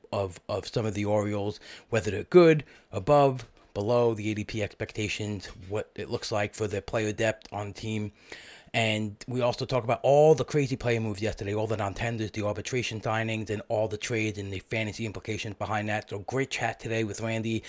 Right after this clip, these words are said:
Um, and also, if anyone has signed up for the N F B C Champions League, that's fantastic. It's gaining steam. It's over thirty. We're gonna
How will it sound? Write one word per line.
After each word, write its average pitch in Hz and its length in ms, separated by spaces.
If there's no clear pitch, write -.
Um, 113 280
and - 80
also, 156 420
if 123 140
anyone 143 340
has 123 160
signed 131 240
up 127 140
for 123 80
the 117 120
N 117 100
F 110 80
B 113 80
C 107 120
Champions 131 460
League, 123 320
that's - 180
fantastic. 110 640
It's - 160
gaining 113 300
steam. 107 440
It's - 140
over 110 240
thirty. 113 380
We're 104 60
gonna 95 220